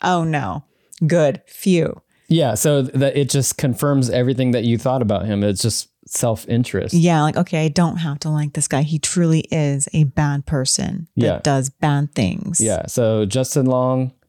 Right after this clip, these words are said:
Speaker 2: bad guy.
Speaker 1: And I love the dialogue, the writing in this movie. So good job, Zach Kreger. When he gets to the bottom of the water tower and discovers that Tess is still alive,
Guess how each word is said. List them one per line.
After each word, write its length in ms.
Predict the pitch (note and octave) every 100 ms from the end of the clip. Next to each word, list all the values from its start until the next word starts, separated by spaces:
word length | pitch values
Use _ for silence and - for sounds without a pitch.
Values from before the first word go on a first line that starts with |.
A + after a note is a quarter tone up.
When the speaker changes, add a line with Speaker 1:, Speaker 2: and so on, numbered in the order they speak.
| -
Speaker 2:
bad 260 | G#2+ G#2
guy. 280 | G2 F2 F2+ F2+
Speaker 1:
And 240 | F3 E3+ - _ -
I 100 | F3
love 440 | F3+ F3 F3+ A3 -
the 120 | F#3+
dialogue, 580 | D#3+ D3+ D3 E3 D3 C3+
the 120 | D#3+
writing 320 | C#3+ C#3+ D3+ E3+
in 100 | G3
this 180 | G3+
movie. 280 | G#3 G3+ G#3
So 220 | G3+ D#3 -
good 160 | - F3
job, 260 | F3 D#3+
Zach 200 | - D3
Kreger. 320 | - D3 D3+ C#3+ - - - - -
When 300 | E3+ E3 D#3+
he 480 | - - F3 E3 -
gets 340 | D3+ E3 F3+
to 100 | -
the 100 | -
bottom 340 | E3 D3+ D3+ E3
of 60 |
the 100 | D#3
water 320 | C#3+ C#3 C#3 D#3
tower 340 | - D3+ D#3+
and 60 | D3
discovers 520 | C3+ - D3+ C#3+ D#3
that 180 | - -
Tess 300 | - D#3 -
is 80 | D#3+
still 320 | - D3+ D3
alive, 480 | D3 D3+ D#3 F#3+ G#3